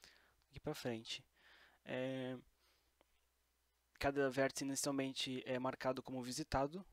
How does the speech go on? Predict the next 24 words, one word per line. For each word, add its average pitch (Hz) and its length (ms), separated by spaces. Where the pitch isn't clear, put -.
No 123 180
nosso 123 640
subalgoritmo 127 1300
ele 120 100
vai 120 140
ser - 100
pintado 117 300
de 131 80
branco, 123 420
pra 120 120
exemplificar. 113 680
Então, 127 600
no 139 220
início, 131 380
como 123 400
mostrei 123 320
no, 120 240
no 120 100
início 123 260
do 139 100
vídeo, 175 400
todos 165 260
os - 300
gra-, 135 220